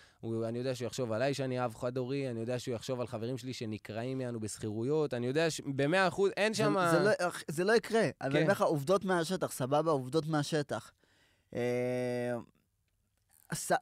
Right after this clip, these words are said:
Speaker 2: שר מסוים, <laughs> אני, אתה מפחד מכל הצעות טיפה שלך,
Speaker 1: יפה,
Speaker 2: סבבה?
Speaker 1: יפה.
Speaker 2: אמרת, "יאללה, תבחרו בי, הכל יהיה יותר זול." מאז שהוא נבחר, הכל התייקר.
Speaker 1: כן.
Speaker 2: אתה מבין? שר אחד אמר, "חבר'ה,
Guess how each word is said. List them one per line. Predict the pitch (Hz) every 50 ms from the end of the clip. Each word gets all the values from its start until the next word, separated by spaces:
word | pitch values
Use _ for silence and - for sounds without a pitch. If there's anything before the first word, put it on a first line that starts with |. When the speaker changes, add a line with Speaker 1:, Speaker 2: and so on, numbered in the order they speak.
| - 147 -
Speaker 2:
שר | - 196 185 214
מסוים, | 214 202 185 - 170 160 165 147 147
<laughs> | 156
אני, | 180 165 156
אתה | 147 - - 139
מפחד | 131 - - 131 160
מכל | 170 185 208
הצעות | 208 202 - - 196 196 190
טיפה | 214 208 170 214 214 202
שלך, | 208 370 - 185
Speaker 1:
יפה, | 170 127
Speaker 2:
סבבה? | 127 170 160 151 175 190 214 - - -
Speaker 1:
יפה. | - 107 101 - 127 113 98 95 - -
Speaker 2:
אמרת, | 185 214 247 370 359 - - -
"יאללה, | - 156 185 208 208 196
תבחרו | 165 - - 202 202 196 226 233
בי, | 233 262
הכל | 254 220 - - 226 220
יהיה | 214 208
יותר | 190 - 196 151
זול." | 151 147 156 143 131 - - -
מאז | 131 151 175 185
שהוא | - 196
נבחר, | 185 165 - - 208 208
הכל | 175 143 - 170
התייקר. | 170 151 135 147 - - 135 120 117 113 - _ _ _ _ _ _ -
Speaker 1:
כן. | - 117 107 95 92 - _ _ - -
Speaker 2:
אתה | 143
מבין? | 139 151 160 202 226 220 - _ _ - - - _
שר | - - - 185 190 190
אחד | 170 196 180 170
אמר, | 170 170 170 190 202 208 196
"חבר'ה, | - - 190 190 185 185 202